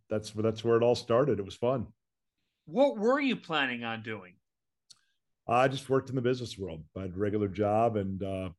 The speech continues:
Speaker 1: if, yeah, if it wasn't for running into Jeremy, I'd probably still be doing the same thing I was doing. I'd be sitting at a desk.
Speaker 2: Doing what, you think,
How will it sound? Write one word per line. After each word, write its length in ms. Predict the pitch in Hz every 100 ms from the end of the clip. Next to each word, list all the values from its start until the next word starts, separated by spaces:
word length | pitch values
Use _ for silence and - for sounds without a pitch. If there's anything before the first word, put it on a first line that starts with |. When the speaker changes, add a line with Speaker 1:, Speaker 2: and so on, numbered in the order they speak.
| -
Speaker 1:
if, 160 | 98
yeah, 160 | 101 107
if 80 | 107
it 80 | 95
wasn't 360 | 113 110 107
for 120 | 110
running 280 | 104 110 110
into 140 | 110 104
Jeremy, 440 | 107 107 117 120
I'd 160 | 107 -
probably 260 | 110 104
still 240 | 107 117 110
be 120 | 110
doing 280 | 110 113 113
the 240 | 110 107 -
same 260 | 113 117
thing 140 | 110 110
I 60 |
was 260 | 107 113 120
doing. 260 | 98 85 85
I'd 120 | 85
be 180 | 95 92 -
sitting 260 | - 101
at 60 | 110
a 80 | 107
desk. 360 | 113 98 - - _ _ _ _ _ _ _ - - _ _ _
Speaker 2:
Doing 260 | 165 175 165
what, 260 | 160 190 151
you 100 | 113
think, 260 | 120 95